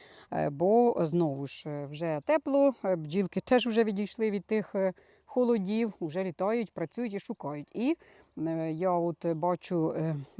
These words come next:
коли воно тільки починало мені показувати квіткові бруньки, я бачила їх дуже-дуже мало. А тепер навіть зараз дивлюся і бачу, а ні, є он там, є он там, є он там.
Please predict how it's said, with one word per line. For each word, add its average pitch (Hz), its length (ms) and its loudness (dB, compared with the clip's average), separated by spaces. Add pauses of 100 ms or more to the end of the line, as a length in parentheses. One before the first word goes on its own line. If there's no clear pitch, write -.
коли 185 220 0
воно 175 160 4
тільки 196 420 0 (100)
починало 294 560 6
мені 247 180 8
показувати 185 480 4
квіткові 190 320 0
бруньки, 240 440 4 (380)
я 196 180 6
бачила 226 400 6
їх 202 300 0
дуже-дуже 190 500 -4
мало. 147 380 -6
А 165 100 -4
тепер 240 280 -2
навіть 226 200 0
зараз 202 260 4
дивлюся 196 440 0
і 196 60 2
бачу, 175 300 0
а 285 100 6
ні, 269 200 6
є 277 160 2
он 185 200 2
там, 202 360 -2
є 320 120 2
он 180 160 2
там, 190 260 -4
є 254 120 0
он 190 180 0
там. 226 260 0